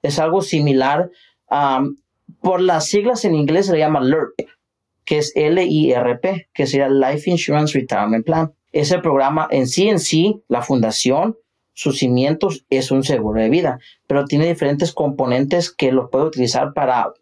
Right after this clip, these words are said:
parecido a un four oh one K, una Roth I R A, una pensión propia que uno está creando. Por-, uno está contribuyendo mes a mes, el dinero va creciendo, el dinero va creciendo, el dinero está protegido de la bolsa de valores.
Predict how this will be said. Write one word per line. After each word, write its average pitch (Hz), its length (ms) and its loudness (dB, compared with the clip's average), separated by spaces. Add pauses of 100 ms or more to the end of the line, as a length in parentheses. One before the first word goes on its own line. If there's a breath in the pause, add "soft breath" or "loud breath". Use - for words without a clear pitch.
(120)
parecido 180 400 0
a 180 40 2
un 170 80 -2
four 170 120 0
oh 170 80 2
one 131 260 -2
K, 135 100 -2 (260)
una 135 140 2
Roth 131 260 -2
I 123 40 -2
R 123 380 2
A, 139 280 -6
una 151 280 0
pensión 135 720 0
propia 151 420 -2
que 131 120 -4
uno 135 80 2
está 117 240 -4
creando. 135 500 0 (180)
Por-, 156 220 0
uno 165 200 2
está 165 160 -2
contribuyendo 156 680 0
mes 156 200 0
a 160 60 0
mes, 143 240 0
el 135 80 2
dinero 135 240 2
va 139 140 0
creciendo, 131 480 0
el 127 80 2
dinero 127 180 2
va 123 120 0
creciendo, 120 600 0
el 120 140 2
dinero 120 280 4
está 127 240 -4
protegido 123 580 0
de 113 60 2
la 107 120 0
bolsa 107 280 0
de 107 60 0
valores. 131 520 -2